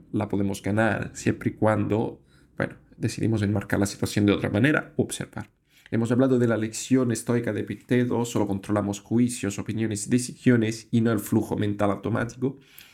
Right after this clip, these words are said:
Hemos hablado también de ejemplos reales, como por ejemplo, em, gestionar la frustración en la pareja o, en mi caso, en el embarazo, soltando lo que no depende de nosotros.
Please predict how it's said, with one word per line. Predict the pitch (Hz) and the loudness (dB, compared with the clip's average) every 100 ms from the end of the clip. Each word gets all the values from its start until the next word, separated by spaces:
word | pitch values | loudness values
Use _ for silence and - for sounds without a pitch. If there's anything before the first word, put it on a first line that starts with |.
| - - - - - _ - | -20 -20 -20 -20 -20 _ -2
Hemos | 139 131 | 0 2
hablado | 127 123 | 4 2
también | 110 113 110 | 2 0 0
de | |
ejemplos | 104 - - 101 | -2 -6 -8 -6
reales, | 107 113 113 113 113 - | -2 0 0 -2 -4 -6
como | - 107 98 | -2 0 2
por | - | 2
ejemplo, | 101 101 98 98 95 92 90 - | 2 0 0 2 2 2 0 0
em, | 104 101 98 - - | 0 2 0 -4 -6
gestionar | - - 101 - 110 131 | -6 -4 -2 2 4 4
la | 104 | 2
frustración | 101 101 - 101 - 107 | 0 -4 -2 -4 -2 -2
en | 101 101 | -2 -4
la | - | -2
pareja | 104 110 107 107 101 | 0 0 0 -4 -2
o, | 113 117 120 - | 0 0 -2 -2
en | 120 113 | 0 0
mi | |
caso, | 113 117 110 | 2 2 2
en | 104 | 2
el | |
embarazo, | 104 104 98 113 - 120 - - - - | 2 2 2 2 2 2 0 -12 -16 -12
soltando | - 123 123 120 117 | 0 2 4 4 4
lo | 104 | 2
que | 107 | 2
no | 113 | 2
depende | 104 98 101 | 2 2 2
de | 98 | 0
nosotros. | - - - 101 - | -2 -4 -4 -8 -12